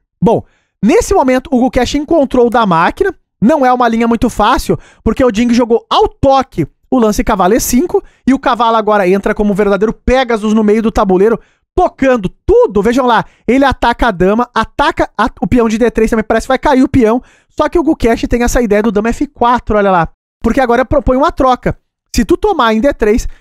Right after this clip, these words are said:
tá caindo o peão de D quatro e vamos buscar contra-jogo. É o que o gênio indiano tá falando, só que o Ding falou não. Ah, nada disso. Se complicou, gafanhoto. E agora ele jogou torre D oito, né?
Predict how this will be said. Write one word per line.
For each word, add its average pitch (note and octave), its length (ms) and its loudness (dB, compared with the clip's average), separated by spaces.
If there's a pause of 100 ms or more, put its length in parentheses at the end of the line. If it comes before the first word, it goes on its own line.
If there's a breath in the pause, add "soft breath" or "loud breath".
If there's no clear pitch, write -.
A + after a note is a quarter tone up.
(160 soft breath)
tá - 120 -2
caindo A3 460 -2
o - 40 -6
peão G#3+ 280 -2
de G#3 100 -4
D A3 140 0
quatro - 440 -2
e C4 60 2
vamos G#3+ 220 0
buscar A#3 260 -4
contra-jogo. A#3+ 640 -2 (320 soft breath)
É C4+ 240 2
o B3+ 100 -2
que - 120 -4
o B3+ 80 2
gênio A#3+ 260 0
indiano A3 320 0
tá B3 120 0
falando, A#3 280 0
só A3+ 80 -2
que - 80 -6
o G#3+ 60 0
Ding G3+ 140 -2
falou F#4 220 0
não. B3+ 200 -2 (240)
Ah, C#4+ 60 2
nada F4+ 420 -2
disso. C#4 380 -2 (240 soft breath)
Se - 180 0
complicou, F#4 760 0
gafanhoto. C4+ 760 0
E C4 140 2
agora A3+ 240 0
ele A3+ 80 -2
jogou G#3+ 220 -2
torre G3+ 200 0
D C#4 160 0
oito, C4 400 2
né? G#3 120 -2